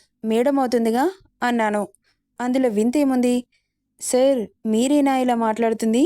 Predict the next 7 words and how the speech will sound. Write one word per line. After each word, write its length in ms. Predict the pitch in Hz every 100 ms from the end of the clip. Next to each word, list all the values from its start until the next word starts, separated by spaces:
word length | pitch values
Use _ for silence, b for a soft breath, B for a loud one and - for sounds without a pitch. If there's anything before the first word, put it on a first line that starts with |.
| 381 _ _ _ _ -
"అవును 260 | 208 240 285
మేడం, 360 | 269 208 202 202 - - -
నేనే. 340 | 214 220 269 233 - _ _ _
మీరు 180 | 240 240
బానే 320 | 208 202 240 277
ఉన్నారా?" 380 | 277 262 269 392 - _ _ _ -
"నాకేమైంది? 680 | 214 233 320 294 269 254